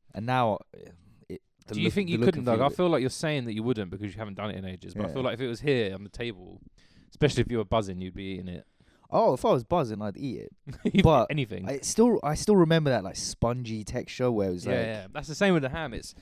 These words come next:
Speaker 2: it's,
Speaker 1: Mm.
Speaker 2: it's just like condensed ham flavour into a sort of s-, soft <laughs>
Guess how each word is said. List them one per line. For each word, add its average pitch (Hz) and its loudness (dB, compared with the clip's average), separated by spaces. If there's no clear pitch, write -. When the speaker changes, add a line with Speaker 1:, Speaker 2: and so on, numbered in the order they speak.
Speaker 2:
it's, 151 -6
Speaker 1:
Mm. - -10
Speaker 2:
it's 147 -2
just 202 0
like 170 0
condensed 151 -2
ham 147 -4
flavour 104 -2
into 113 -2
a 110 -4
sort 107 -6
of - -12
s-, - -8
soft - -6
<laughs> - -2